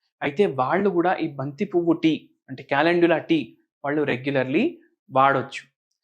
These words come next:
మళ్ళీ మనం పిల్లల కోసం ఒకటి ప్రిపేర్ చేసినాం కదా ఆయిల్ లాగా, మోకాలు నొప్పులు,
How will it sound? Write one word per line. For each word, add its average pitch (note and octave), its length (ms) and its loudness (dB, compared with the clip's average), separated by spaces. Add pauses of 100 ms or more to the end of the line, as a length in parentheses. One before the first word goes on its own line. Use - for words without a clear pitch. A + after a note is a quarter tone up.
(280)
మళ్ళీ D#3+ 240 2 (240)
మనం E3+ 180 0 (140)
పిల్లల F3 320 2
కోసం F3+ 200 -2 (100)
ఒకటి D#3 300 -4
ప్రిపేర్ D#3 340 0
చేసినాం F3 340 -2
కదా A#2+ 200 0
ఆయిల్ C#3 240 0
లాగా, A#2 240 -4 (540)
మోకాలు C3 360 -4
నొప్పులు, A#2 320 -12